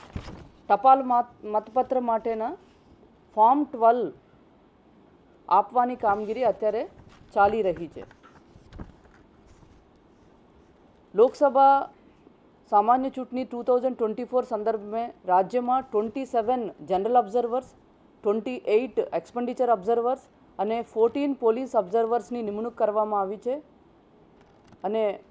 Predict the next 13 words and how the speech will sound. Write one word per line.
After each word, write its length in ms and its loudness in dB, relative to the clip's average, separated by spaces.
એક્સપેન્ડિચર 580 -2
મોનિટરિંગ 640 0
માટે 420 -2
રાજ્યમાં 680 2
કાર્યરત 500 2
સેવન 360 -2
ફિફ્ટી 360 -10
સિક્સ 280 -12
ફ્લાઇંગ 480 -2
સ્ક્વોડ્સ 360 0
દ્વારા 260 6
અત્યાર 320 2
સુધીમાં 560 -6